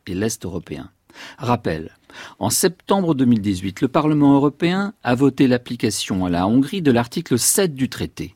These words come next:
qui vise à mettre en garde un État membre sur les menaces que fait peser son gouvernement sur les libertés publiques. La Pologne ultra-conservatrice était déjà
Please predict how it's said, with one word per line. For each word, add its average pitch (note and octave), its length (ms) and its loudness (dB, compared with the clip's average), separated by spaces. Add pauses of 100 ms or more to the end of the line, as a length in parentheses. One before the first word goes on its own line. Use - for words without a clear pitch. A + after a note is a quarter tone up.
(360)
qui B2+ 200 -2
vise F#3+ 580 -2
à G#2+ 140 0
mettre D#3 380 2
en E3+ 120 0
garde B2+ 380 0
un F2+ 100 0
État F#2 280 -2
membre F3+ 380 0 (140)
sur - 260 -4
les G3+ 140 2
menaces F3 680 2 (120)
que - 100 -2
fait A2+ 160 0
peser A#2+ 320 -2
son G2+ 180 -4
gouvernement D3 600 0 (180)
sur - 220 -2
les A#2+ 140 4
libertés A#2+ 460 -2
publiques. - 520 -12 (420)
La D2 120 -8
Pologne G2 580 -2
ultra-conservatrice A#2+ 1120 -4
était A2 220 -2
déjà D3+ 500 0